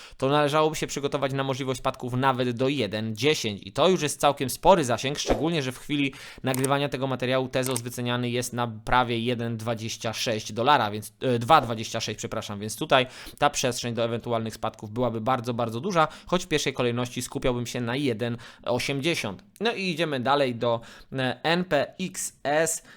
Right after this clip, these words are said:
czyli do notowań, e, Pundi X. To jest rynek, który oczywiście, e, wyznaczył bardzo ciekawy opór. Opór w wysokości zero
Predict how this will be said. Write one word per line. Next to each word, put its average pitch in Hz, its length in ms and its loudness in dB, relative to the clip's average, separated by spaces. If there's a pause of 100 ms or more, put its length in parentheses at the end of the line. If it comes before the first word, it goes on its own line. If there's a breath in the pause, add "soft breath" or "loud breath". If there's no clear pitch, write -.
(120 loud breath)
czyli 151 320 -4
do 143 220 4
notowań, 147 640 0 (140)
e, 131 120 2
Pundi 147 440 0
X. 127 340 -4
To 170 100 2
jest 196 140 2
rynek, 180 420 2
który 156 480 4 (160)
oczywiście, 165 600 2
e, 135 1040 0
wyznaczył 151 560 0
bardzo 156 280 2
ciekawy 139 340 -4
opór. 127 500 0
Opór 151 340 0
w 135 40 -8
wysokości 135 580 -4
zero 151 340 6